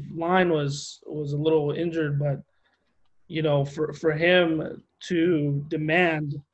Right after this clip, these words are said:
the kind of contract that he's demanding, eh,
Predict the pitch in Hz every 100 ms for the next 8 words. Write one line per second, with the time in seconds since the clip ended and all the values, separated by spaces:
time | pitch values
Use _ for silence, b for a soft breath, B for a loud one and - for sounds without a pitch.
0 | _ _ _ - 147 165 160 147 165 175
1 | 165 147 151 147 143 143 151 165 156 151
2 | 143 143 _ _ _ _ _ _ _ -
3 | - - -